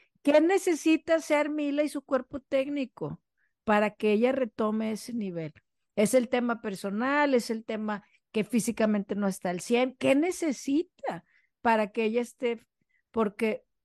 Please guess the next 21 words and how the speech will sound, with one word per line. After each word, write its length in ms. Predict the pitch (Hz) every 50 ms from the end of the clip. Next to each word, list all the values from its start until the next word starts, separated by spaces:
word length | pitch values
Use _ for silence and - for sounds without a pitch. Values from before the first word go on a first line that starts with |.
| _ -
uno 260 | 226 233 233 247 294
la 180 | 311 320 302 277
ve 100 | 269 269
en 80 | 269
los 160 | 294 302 277 294
entrenamientos 1120 | 262 240 247 226 220 220 214 208 214 226 240 247 254 - _ - 262 262 269 254 - 196
y 60 | 175
es, 140 | - - _ - 196 - _ -
es, 320 | 190 190 185 - - _ -
es, 420 | 208 202 185 - - - - - _ _ _ _ _ _ _ _ _ _
pues 200 | - 196 180 180
realmente 420 | 202 185 196 214 247 247 - 320
es 100 | 311 302
un, 140 | 330 320 -
físicamente, 1040 | - 247 214 202 311 - - 339 302 262 254 254 240 247 _ - 320 370 330 233 _ _ _ _ _ _ _ -
es 180 | 202 165 -
una 180 | 262 294 330 294
fortaleza 760 | 240 269 233 - - 185 190 196 233 269 262 - 453 427 233
su-, 140 | - - _
físicamente. 920 | - 226 214 - - 240 - 202 196 190 185 175 165 - - 165 160 _ _ _ _ _ _ _ _ _ _
Pero, 460 | - 233 233 233 220 220 202 - -